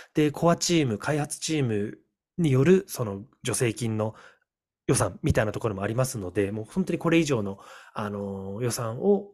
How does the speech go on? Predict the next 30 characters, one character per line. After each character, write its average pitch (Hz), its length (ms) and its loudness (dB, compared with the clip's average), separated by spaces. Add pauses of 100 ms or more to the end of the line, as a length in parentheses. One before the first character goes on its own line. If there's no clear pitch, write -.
こ 104 80 -12
う 95 40 -10
い 92 40 -16
っ - 20 -20
た 104 220 -8
デ 107 100 -8
ベ 110 120 -4
ロ 110 60 -6
ッ - 20 -20
パ - 180 -6
ー 107 60 -4
の 107 100 -10
方 156 320 -6
々 131 500 -4
が 131 120 0
受 117 240 0
け - 20 -4
取 143 220 4
る - 0 -
余 143 160 4
地 - 120 -4
の 113 160 2
あ 117 60 4
る 101 160 2 (540)
プ 131 80 2
ー 113 80 4
ル 110 80 -2
と 110 80 -2
し - 100 -2
て、 165 220 -2